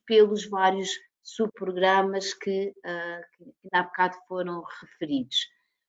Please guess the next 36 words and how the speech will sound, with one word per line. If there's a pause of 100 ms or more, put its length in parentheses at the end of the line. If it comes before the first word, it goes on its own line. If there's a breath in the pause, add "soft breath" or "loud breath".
(180)
Ah,
como
vocês
podem
ver,
há
ali
uma
grande
componente
da
natureza
e
biodiversidade. (460)
Isto
tem,
ah, (360)
tem
de
facto
a
ver
com
o
histórico
do
life
e
como
é
que
ele
apareceu,
porque
de
facto